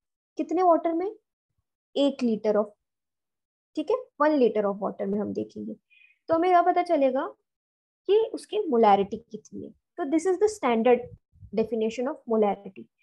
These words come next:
it is denoted by capital M। और अगर हम ये बोलें कि when zero point one mole of solute is present in one liter of solution,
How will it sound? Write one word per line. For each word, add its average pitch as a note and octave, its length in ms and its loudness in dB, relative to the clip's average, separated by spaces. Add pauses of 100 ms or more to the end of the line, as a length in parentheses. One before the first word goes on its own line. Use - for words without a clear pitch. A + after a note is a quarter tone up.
(240)
it D4 140 -2
is C4+ 160 -6
denoted A#3 580 0
by D#4 200 2 (140)
capital B3+ 520 -2
M। F4+ 40 -6 (880)
और A#3+ 260 4 (480)
अगर D#4+ 480 2 (320)
हम E4 440 0 (280)
ये C#4 320 -4
बोलें A#3+ 380 2
कि E4 100 -4
when D#4 140 -4
zero C4 400 -4
point D#4 220 -4
one A3+ 240 0
mole D#4+ 260 -2
of B3+ 60 0
solute A3 520 -2
is B3+ 140 -4 (140)
present A#3 380 0
in A#3 220 -4
one B3+ 200 -4 (100)
liter A3+ 240 -6
of G#3 100 -4 (120)
solution, G#3 480 -4